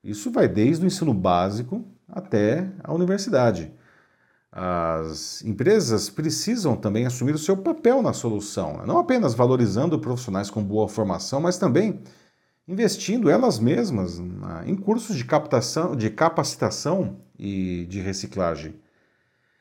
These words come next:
E, naturalmente, cada um de nós, <laughs> lógico, ah, deve assumir o protagonismo da própria carreira, estudando para melhorar sempre. A Mariane lembra que o conhecimento é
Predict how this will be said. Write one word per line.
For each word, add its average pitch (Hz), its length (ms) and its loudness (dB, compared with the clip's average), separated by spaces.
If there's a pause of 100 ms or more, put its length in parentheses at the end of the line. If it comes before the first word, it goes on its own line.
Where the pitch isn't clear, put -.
(140)
E, 170 40 -14
naturalmente, 156 580 2
cada 196 240 2
um 139 120 4
de 151 100 4
nós, 123 500 4 (140)
<laughs> - 120 -6
lógico, 127 720 2 (520)
ah, 101 240 -8
deve 117 380 4
assumir 170 680 2
o 95 440 -4
protagonismo 160 720 4
da 117 100 6
própria 160 400 4
carreira, 90 480 0
estudando 180 640 2 (140)
para 104 140 0
melhorar 95 380 0
sempre. 95 560 -2 (1080)
A - 40 -20
Mariane 143 760 4
lembra 117 440 4
que - 240 -6
o 92 340 2
conhecimento 123 920 0
é 156 320 2